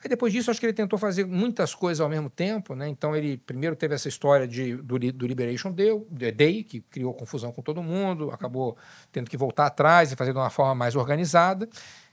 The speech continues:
Prometeu também lá no passado encerrar a guerra da Rússia contra a Ucrânia, é, com alguma rapidez, né? Tá, se envolveu nisso em alguma medida,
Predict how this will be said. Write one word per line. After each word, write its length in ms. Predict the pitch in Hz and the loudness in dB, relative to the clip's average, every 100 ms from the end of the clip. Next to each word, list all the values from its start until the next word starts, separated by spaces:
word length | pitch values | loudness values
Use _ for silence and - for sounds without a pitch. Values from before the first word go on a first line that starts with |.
| _ | _
Prometeu 760 | 190 202 208 - - 208 202 139 | 6 8 6 4 4 6 4 2
também 260 | 135 127 | -2 0
lá 140 | 147 143 | 0 0
no 60 | |
passado 440 | - 131 - 131 127 | 0 0 2 0 0
encerrar 560 | - 143 120 135 120 | -2 0 2 2 2
a 40 | 120 | -2
guerra 260 | 127 127 | 0 0
da 120 | 123 | 2
Rússia 300 | 113 127 - | 0 -2 -4
contra 320 | 117 - 123 120 | -8 -6 -6 -6
a 20 | |
Ucrânia, 520 | - 131 123 117 107 _ _ _ - | -2 0 0 -4 -10 _ _ _ -16
é, 280 | - 117 | -8 -6
com 160 | 104 139 | -6 -2
alguma 260 | 120 120 117 | -2 -2 -2
rapidez, 720 | 123 180 156 208 247 - - | -2 -2 2 2 0 -6 -10
né? 380 | 147 151 185 214 _ _ _ | -4 -2 -2 -6 _ _ _
Tá, 220 | 151 147 - | 2 2 0
se 200 | - - | -6 -2
envolveu 560 | 170 160 151 117 170 156 | 2 6 6 6 4 4
nisso 380 | 135 160 - 147 | 2 -2 -4 -4
em 60 | |
alguma 320 | 135 123 143 | -2 -2 -2
medida, 640 | 147 170 120 175 226 254 277 | -2 -4 -4 -4 -4 -4 -6